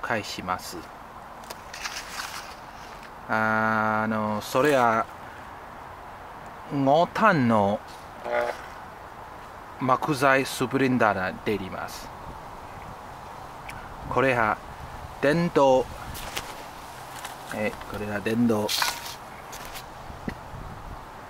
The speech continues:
電動オイルが圧力をかけています。これはモーター。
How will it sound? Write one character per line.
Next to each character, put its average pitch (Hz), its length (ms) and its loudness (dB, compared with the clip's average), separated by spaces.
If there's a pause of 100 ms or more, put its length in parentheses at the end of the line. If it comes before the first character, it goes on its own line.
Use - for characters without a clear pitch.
(400)
電 165 160 4
動 156 220 8
オ 147 100 6
イ 143 80 4
ル 135 140 2
が 117 320 4 (360)
圧 190 520 -2
力 165 680 4
を 120 220 6 (540)
か - 240 0
け 160 180 0
て 139 280 0
い - 20 -2 (200)
ま 107 160 2
す。 - 220 -8 (2750)
こ 123 160 4
れ 135 120 6
は 120 120 6
モ 117 240 6
ー - 60 -6
タ 120 80 6
ー。 98 80 4